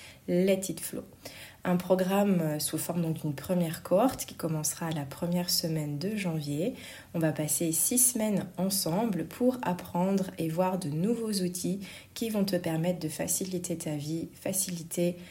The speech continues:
et accélérer la création de tes cours de yoga.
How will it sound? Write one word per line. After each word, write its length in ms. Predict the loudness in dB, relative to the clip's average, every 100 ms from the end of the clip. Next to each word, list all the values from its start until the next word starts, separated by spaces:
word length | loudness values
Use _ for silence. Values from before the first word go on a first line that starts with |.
| -10 -8
et 140 | -2
accélérer 680 | -2 0 0 2 2 2 2
la 120 | 0
création 640 | -4 -6 -2 -2 -2 -6 -8
de 300 | -6 -2 -2
tes 260 | -4 -6 -8
cours 400 | -8 -4 -4 -4 -14 -16 -8
de 300 | -4 -4 -4 -8
yoga. 440 | -4 -2 -2